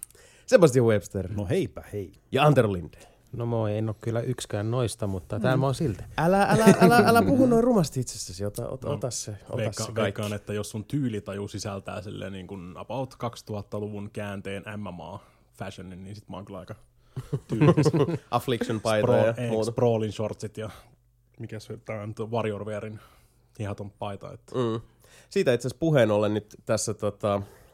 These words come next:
Speaker 1: oli, oli, äh, näin niin kuin, voitaisiin sanoa, että, että, tota, historian kenties, äh, kovin jätkä vapaaottelu
Speaker 4: Jätkä-,
Speaker 1: häkissä.
Speaker 4: jätkällä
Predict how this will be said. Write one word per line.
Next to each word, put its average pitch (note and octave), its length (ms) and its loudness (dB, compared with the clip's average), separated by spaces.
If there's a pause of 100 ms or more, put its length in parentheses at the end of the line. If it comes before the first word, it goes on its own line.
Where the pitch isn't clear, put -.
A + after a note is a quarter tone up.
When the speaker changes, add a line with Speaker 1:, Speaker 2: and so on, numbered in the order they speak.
(180)
Speaker 1:
oli, G#2 540 -4
oli, A2 300 -2 (460)
äh, G#2 60 -8 (720)
näin G#2+ 160 0
niin G#2 140 0
kuin, G#2 240 -2 (320)
voitaisiin G#3+ 500 6
sanoa, D3+ 360 6
että, G#2+ 340 0
että, G2+ 300 -2
tota, G2 300 -4
historian G2+ 560 -2
kenties, A2+ 880 0
äh, F#2+ 320 -4 (120)
kovin A#2+ 460 4 (540)
jätkä A2 500 0 (580)
vapaaottelu G#2 600 -2
Speaker 4:
Jätkä-, G#2 120 0
Speaker 1:
häkissä. G2+ 420 -6
Speaker 4:
jätkällä G2 320 -12